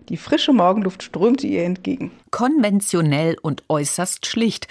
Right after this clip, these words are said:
Speaker 2: kommt die K-I-Geschichte daher. Eine Schlichtheit, die den jungen Leserinnen und Lesern nichts zumutet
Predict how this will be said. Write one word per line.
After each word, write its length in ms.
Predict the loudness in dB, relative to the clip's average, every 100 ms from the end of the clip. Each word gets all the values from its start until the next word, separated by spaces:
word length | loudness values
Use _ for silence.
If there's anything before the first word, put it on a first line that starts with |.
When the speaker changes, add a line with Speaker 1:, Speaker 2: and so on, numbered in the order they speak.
| -16 -6
Speaker 2:
kommt 420 | -2 -2 -4 -4
die 100 | -6
K-I-Geschichte 880 | -2 -4 -2 -2 0 0 0 -2 -2
daher. 460 | -2 0 0 -2 -8 -16 -12 -12 -4
Eine 180 | 2 2
Schlichtheit, 720 | 2 -2 -2 -2 0 0 -2
die 120 | -2
den 200 | 0 0
jungen 360 | 2 2 4 4
Leserinnen 680 | 2 0 0 0 2 0 2
und 180 | 0
Lesern 500 | 0 0 0 0 0
nichts 440 | 2 0 -2 -8 -4
zumutet 560 | 2 4 4 2 0